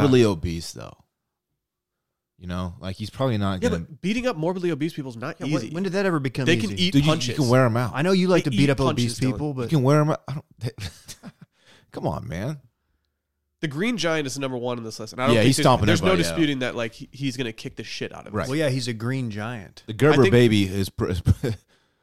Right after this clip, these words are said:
Speaker 1: of course, is gonna be easy to take down too.
Speaker 3: Yeah.
Speaker 1: Yeah.
Speaker 3: Yeah,
Speaker 1: So
Speaker 3: yeah,
Speaker 1: that's
Speaker 3: yeah.
Speaker 1: properly
Speaker 3: The Gerber baby's not gonna be a hard one. It,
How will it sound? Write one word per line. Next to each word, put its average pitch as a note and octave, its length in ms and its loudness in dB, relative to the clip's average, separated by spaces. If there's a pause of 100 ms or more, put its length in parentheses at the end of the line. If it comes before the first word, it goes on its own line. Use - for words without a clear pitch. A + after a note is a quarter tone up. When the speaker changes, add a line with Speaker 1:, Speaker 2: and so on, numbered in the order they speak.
(180)
Speaker 1:
of F#2+ 80 -20
course, F2+ 300 -4
is E2+ 100 -8
gonna E2+ 160 -8
be E2 100 -6
easy D#2 220 -8
to D2+ 80 -8
take D2 240 -12
down B1 220 -14
too. A#1+ 280 -12 (800)
Speaker 3:
Yeah. F3+ 260 0 (460)
Speaker 1:
Yeah. F#2+ 260 -6 (100)
Speaker 3:
Yeah, C3 140 -8
Speaker 1:
So - 40 -10
Speaker 3:
yeah, - 60 -10
Speaker 1:
that's A2 180 -2
Speaker 3:
yeah. - 80 -14
Speaker 1:
properly F2 380 -2
Speaker 3:
The E2 60 -6
Gerber F3 220 0
baby's C3+ 380 -2
not B2 140 -6
gonna A#2+ 80 -14
be A2 80 -10
a G#2+ 60 -12
hard - 180 -16
one. - 180 -20 (420)
It, B2+ 120 -14